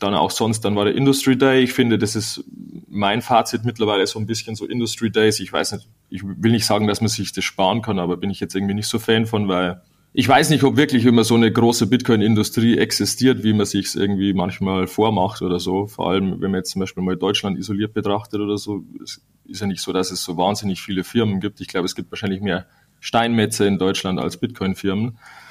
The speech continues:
Aber, ähm, ansonsten auch die Tage danach, ähm, vor allem die Side-Events waren auch mega gut.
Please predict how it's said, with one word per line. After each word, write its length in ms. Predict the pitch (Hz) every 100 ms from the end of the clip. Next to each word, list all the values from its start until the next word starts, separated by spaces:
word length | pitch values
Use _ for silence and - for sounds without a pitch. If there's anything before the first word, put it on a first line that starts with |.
| - - - - _ _ _ -
Aber, 800 | 107 110 110 107 104 104 104 90
ähm, 300 | 104 104 101
ansonsten 580 | 104 110 120 139 - 123
auch 240 | 92 104
die 120 | -
Tage 260 | 101 101 104
danach, 440 | 95 92 101 107
ähm, 180 | - 95
vor 120 | 98
allem 80 | 101
die 80 | 107
Side-Events 560 | - 107 120 113 113 113
waren 140 | 104
auch 160 | 90 110
mega 260 | 107 110
gut. 440 | 104 110 113 -